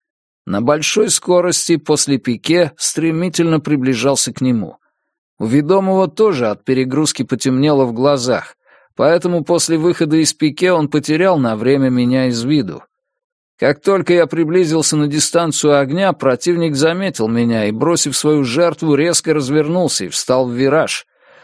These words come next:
Началась настоящая схватка на высоте пятисот метров. Снизу, с аэродрома, за нами наблюдали все, кто был на земле". После пушечной очереди Берелидзе Сейбр окутало пламя.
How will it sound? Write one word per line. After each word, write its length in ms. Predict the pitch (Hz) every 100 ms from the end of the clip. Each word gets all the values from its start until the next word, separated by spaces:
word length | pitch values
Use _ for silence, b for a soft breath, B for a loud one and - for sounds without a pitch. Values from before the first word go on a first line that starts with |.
| b
Началась 640 | - 127 - 175 208 220 -
настоящая 840 | 185 - 175 180 214 208 - 190
схватка 540 | 151 - 175 160 -
на 140 | 127 127
высоте 500 | 127 - 123 - 151
пятисот 640 | 127 - 110 - 127 -
метров. 580 | 120 101 - - - - _ _ _ _ _ _
Снизу, 580 | - - 170 196 180 185
с 140 | -
аэродрома, 720 | 151 147 135 139 151 170 160 151
за 180 | 135
нами 260 | 131 160 165
наблюдали 640 | 156 143 151 147 160 156
все, 340 | 131 - 156 165
кто 220 | - 151
был 220 | 131 143
на 120 | 135
земле". 500 | 117 131 127 113 87 - _ _ _ _ _ _ _ _ _ _ _ _
После 460 | - 139 160 165 165
пушечной 640 | - 147 - 143 - 135
очереди 480 | 127 131 131 117 113
Берелидзе 800 | 107 117 110 110 127 131 135 151
Сейбр 440 | - - 127 139 147
окутало 500 | 135 123 117 131 131
пламя. 580 | 120 113 101 98 92